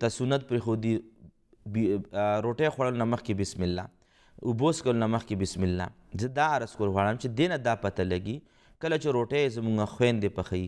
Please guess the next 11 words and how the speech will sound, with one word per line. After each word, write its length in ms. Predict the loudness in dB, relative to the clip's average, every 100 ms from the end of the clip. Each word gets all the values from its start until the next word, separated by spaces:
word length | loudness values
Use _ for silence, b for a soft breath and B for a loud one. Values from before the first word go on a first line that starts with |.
| -2
کله 120 | 0 0
سالن 320 | 2 2 2 -2
پخوي، 260 | -6 -6 -10 -14 b b -4
کله 180 | -2 0 0
چای 120 | 0 0
پخوي، 260 | -4 -6 -10 -14 -20 -6
کله 160 | -2 0 4
داسې 220 | 2 2 -2
یو 60 | -2 2
جایز 360 | 2 2 -2 -2 0
امر 180 | 2